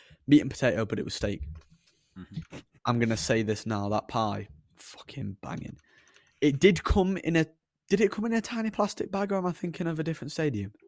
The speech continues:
Speaker 2: It didn't come in a, no, no, no, that's a different stadium. It came in a, it was like, it was the, it was the thing, you had to wait, like, fifteen minutes or something for the pie.
Speaker 1: Oh, yeah, 'cause we, I got it the second I came into the stadium and they weren't ready yet.
Speaker 2: No, no, you didn't. You got it, you got it.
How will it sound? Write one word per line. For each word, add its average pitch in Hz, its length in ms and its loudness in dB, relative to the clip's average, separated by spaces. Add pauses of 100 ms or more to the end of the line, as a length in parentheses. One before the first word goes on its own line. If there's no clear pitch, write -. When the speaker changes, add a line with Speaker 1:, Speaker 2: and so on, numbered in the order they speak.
(320)
Speaker 2:
It 127 140 -2
didn't 143 180 -2
come 131 120 -8
in 127 60 -6
a, 117 120 -8
no, 123 280 -2
no, 113 80 -2
no, 110 160 -4
that's 107 180 -4
a - 40 -10
different 98 220 -8
stadium. 87 380 -4
It 101 180 -4
came 113 300 -4
in 104 160 -10
a, 95 380 -8 (120)
it 147 100 -2
was 147 180 -6
like, 165 240 -2
it 170 60 4
was 156 120 2
the, 180 220 0
it 160 120 0
was 120 120 -12
the 151 120 -8
thing, 156 260 -4
you 127 160 4
had 147 160 4
to - 80 -4
wait, 135 120 2
like, 104 160 -2
fifteen 123 480 0
minutes 117 280 -4
or 107 80 -6
something 92 240 -8
for 90 100 -14
the 87 80 -8
pie. 98 300 -2 (300)
Speaker 1:
Oh, 180 120 8
yeah, 185 200 8
'cause 135 220 -2
we, 185 260 4
I 151 180 2
got 151 160 4
it 135 80 6
the 131 60 -4
second 139 320 0
I 127 40 -2
came 131 220 -2
into 117 160 -4
the 117 80 -8
stadium 123 340 2
and 104 80 -2
they 107 40 0
weren't 110 200 -2
ready 110 180 -2
yet. 101 200 -6 (280)
Speaker 2:
No, 123 160 6
no, 120 100 2
you 117 80 0
didn't. 110 240 -4
You 110 140 -8
got 113 180 0
it, 98 160 0 (140)
you 117 260 -4
got 117 180 2
it. 80 280 -4